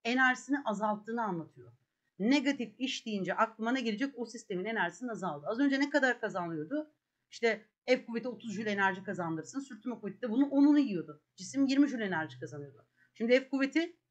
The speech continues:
otuzdan aynı x boyunca otuz Newton yine ama otuz jül enerji kazanacakken sürtünme kuvveti küçüldüğü için on jül kazan-, kaybetmeyecek de beş jül kazanıp kaybedecek.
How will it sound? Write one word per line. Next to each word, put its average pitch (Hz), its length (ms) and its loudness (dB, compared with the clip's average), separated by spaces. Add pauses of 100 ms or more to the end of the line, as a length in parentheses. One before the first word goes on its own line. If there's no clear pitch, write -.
(240)
otuzdan 269 600 2 (300)
aynı 294 260 10
x 254 240 -4
boyunca 208 680 2
otuz 269 260 -2
Newton 214 340 0
yine 190 200 0
ama 180 180 -2
otuz 214 260 -10
jül 233 100 -4
enerji 214 400 0
kazanacakken 285 800 2 (260)
sürtünme 277 400 4
kuvveti 269 320 -4
küçüldüğü 233 380 -8
için 277 300 -8
on 294 280 8
jül 190 320 -2 (160)
kazan-, 247 380 -2
kaybetmeyecek 233 640 0
de 262 120 -8
beş 285 200 -2
jül 170 160 -18
kazanıp 151 380 -12
kaybedecek. 147 580 -8